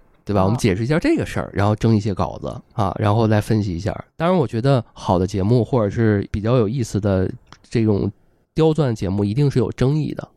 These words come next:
Speaker 2: 嗯。
Speaker 1: 人家有说我们这高级知识，知识分子怎么了，对吧？你凭什么说我们？但是你要是像我刚刚说那种标准模板那么聊，没有意义，就是，或者有意义，就是你就是做了一个很无聊的节目。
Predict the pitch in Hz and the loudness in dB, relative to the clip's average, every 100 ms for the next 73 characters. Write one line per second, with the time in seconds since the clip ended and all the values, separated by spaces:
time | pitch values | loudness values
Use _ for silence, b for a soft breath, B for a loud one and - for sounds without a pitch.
0 | - 202 185 175 120 131 139 113 123 117 | -4 -2 -2 -4 0 2 2 0 0 2
1 | 113 110 - 220 277 254 202 190 - 214 | 2 0 0 0 2 0 0 -2 -2 0
2 | 208 208 147 131 135 - - - - - | 2 2 2 2 0 -2 -6 -8 -16 -6
3 | 127 113 120 127 160 185 170 - 147 127 | 0 2 0 0 0 2 0 0 0 0
4 | 120 - - B B B - 170 147 117 | 0 -8 -14 B B B -2 0 0 -2
5 | - 107 107 131 123 - _ - - - | -4 -2 2 2 0 -4 _ -20 -10 -2
6 | 120 92 110 113 120 123 107 90 117 117 | 0 2 0 0 2 2 0 0 0 2
7 | 95 92 92 78 - - - 113 85 90 | 0 0 0 0 -4 -8 -2 0 0 -2
8 | 71 90 - B - 110 113 110 113 - | -2 -4 -6 B -2 0 2 0 -4 -4
9 | - - _ _ - 110 113 - - 110 | -8 -12 _ _ -10 -4 -2 -2 -2 0
10 | 196 127 92 160 104 90 123 107 101 - | 2 0 -2 0 0 0 2 2 2 -2
11 | - 104 139 131 117 131 110 104 110 104 | -2 0 2 0 0 0 2 0 -2 -2
12 | - 107 113 - 107 107 - - | -2 0 0 0 -2 -4 -6 -8